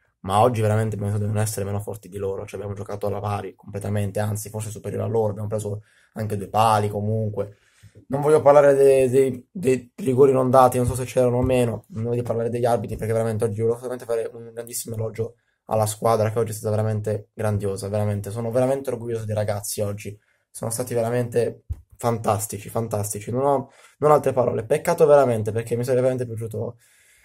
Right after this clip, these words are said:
andarmene, andare a giocare al San Paolo di Napoli. Peccato, è stato bello perché comunque abbiamo un po' riassaporato quel, quel gusto della Serie A forse giocando contro una squadra di Serie A.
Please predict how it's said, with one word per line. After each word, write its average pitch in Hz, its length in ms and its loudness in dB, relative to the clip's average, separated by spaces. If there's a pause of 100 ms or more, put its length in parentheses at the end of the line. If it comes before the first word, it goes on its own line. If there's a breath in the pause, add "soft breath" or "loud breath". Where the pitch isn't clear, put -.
(180 soft breath)
andarmene, 123 540 4
andare 123 320 4
a 127 40 4
giocare 117 500 2
al 117 120 0
San 113 240 -4
Paolo 110 240 0
di 107 100 -4
Napoli. 104 420 -8 (840 soft breath)
Peccato, - 640 0
è - 80 -10
stato 127 240 4
bello 160 220 10
perché 131 180 6
comunque 131 300 0
abbiamo 127 160 4
un 123 80 -4
po' 131 340 4 (640)
riassaporato 139 640 6
quel, 123 320 2
quel 120 180 -2
gusto 123 280 -4
della 120 140 2
Serie 123 280 4
A 113 120 8
forse 107 360 -8
giocando 107 340 -8
contro 107 220 -10
una 107 80 -6
squadra 107 200 -6
di 104 80 -6
Serie 104 220 -6
A. - 140 -12